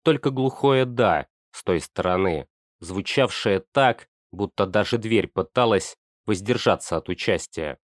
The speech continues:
Сергей Валентинович сидел за столом, сложив руки перед собой, как будто играл в чиновника в фильме про сталинские чистки. На лице застыло выражение «я не осуждаю, но мне нужно что-то с этим делать».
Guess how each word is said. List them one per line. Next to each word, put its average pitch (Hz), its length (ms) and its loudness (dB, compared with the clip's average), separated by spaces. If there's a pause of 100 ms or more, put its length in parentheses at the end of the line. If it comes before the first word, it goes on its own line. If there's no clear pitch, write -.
(600)
Сергей 92 380 0
Валентинович 101 840 0 (180)
сидел 92 400 -2
за 85 120 -6
столом, 95 600 -2 (400)
сложив 101 480 -2
руки 123 240 -2
перед 107 260 -2
собой, 117 600 0 (320)
как 123 180 -2
будто 127 340 0
играл 110 260 2
в - 100 -8
чиновника 82 880 0 (220)
в - 60 -20
фильме 85 280 -2
про 90 180 0
сталинские 87 640 -4
чистки. - 640 -8 (800)
На 101 140 0
лице 107 360 0
застыло 120 480 2
выражение 107 880 2 (200)
«я 90 180 0
не 87 80 0
осуждаю, 98 840 -2 (400)
но 110 100 0
мне 131 160 4
нужно 131 280 2
что-то 104 320 0
с - 120 -4
этим 98 280 0
делать». 90 520 -4